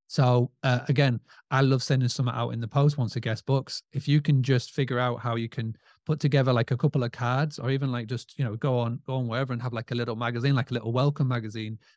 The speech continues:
then they can be looking through and getting excited about the property, about your stay. Um, and you can have it where they can s-,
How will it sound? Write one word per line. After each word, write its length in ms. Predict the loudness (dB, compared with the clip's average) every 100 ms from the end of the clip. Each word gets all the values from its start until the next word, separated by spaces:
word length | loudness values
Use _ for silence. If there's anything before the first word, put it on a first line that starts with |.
| _
then 140 | -2 2
they 80 | 2
can 140 | 4
be 120 | 4
looking 320 | 4 2 2
through 380 | 0 2 4 2
and 140 | 0 -2
getting 220 | 0 -2
excited 640 | -4 -6 -4 -4 -4 -10 _ _ -4
about 340 | 2 4 2 0 _ -6
the 80 |
property, 460 | 0 2 2 -2 -4 _ 0
about 260 | 2 2
your 80 | 0
stay. 360 | 0 0 0 -2 _
Um, 380 | -2 0 0 0
and 100 | 2
you 100 | 4
can 100 | 4
have 180 | 2 2
it 80 | 2
where 180 | 2 0
they 120 | -2
can 140 | -4
s-, 180 | -6 -8